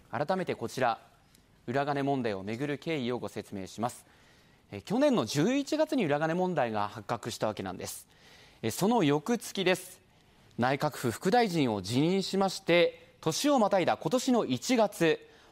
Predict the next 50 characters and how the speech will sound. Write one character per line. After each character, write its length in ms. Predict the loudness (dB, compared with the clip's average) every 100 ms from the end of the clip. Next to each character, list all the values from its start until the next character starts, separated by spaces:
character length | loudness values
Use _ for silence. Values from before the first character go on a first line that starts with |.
| -2
お 60 | 2
よ 140 | 2
そ 160 | 2 2
二 160 | 2
千 220 | 2 2 4
二 100 | 2
百 240 | 2 4
万 180 | 4 4
円 80 | 2
の 80 |
不 80 | 0
記 140 | -2 2
載 260 | 2 4
を 100 | 2
認 280 | -2 -2 0
め 160 | 0 0
て、 340 | 0 0 0
堀 260 | -4 -2 -2
井 20 |
学 320 | -2 -4 -4
議 80 | -4
員 220 | -4 -4
は 100 | -4
謝 220 | -6 -8 -4
罪 240 | -2 -2
し 100 | -2
て 80 | -2
い 60 |
ま 100 | -2
す。 80 | -2 -8 -20 _ _ -20 -20 -20 -20 -6
え、 80 | -4
そ 140 | 0
こ 120 | 2
か 120 | 4 4
ら 140 | 4
検 280 | 2 2 2
討 100 | 2
さ 80 | 2
れ 80 |
た 120 | 2 0
処 180 | 2 2
分 220 | 2 0
で 80 | -2
す 160 | -2
が、 240 | 0 0 -2 -16 -20 -20 -20 _ _
今 140 | 0
年 200 | 0 2 0
の 80 |
四 160 | 0 2
月、 460 | 0 2 2 2